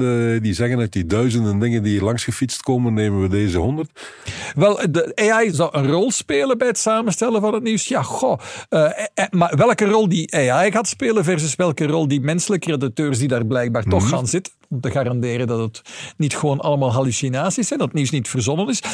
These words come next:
Speaker 2: Ja, welke rol elk gaat spelen, dat hebben ze er ook niet bij verteld. Dat zal allemaal nog moeten blijken. En ik denk dat er heel veel dingen nog moeten blijken.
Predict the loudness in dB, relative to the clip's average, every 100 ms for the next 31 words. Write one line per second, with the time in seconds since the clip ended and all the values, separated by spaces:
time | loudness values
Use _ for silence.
0 | 0 0 4 2 4 2 4 2 0 0
1 | 0 0 0 0 -2 -2 -4 -4 -4 0
2 | 0 2 0 -2 -2 -2 -6 -2 -2 0
3 | -4 -2 -2 0 0 0 0 -2 -2 0
4 | 0 -2 -4 -6 -4 -4 -4 -4 -2 2
5 | 2 4 2 2 2 0 0 0 -2 -2
6 | -2 -2 -6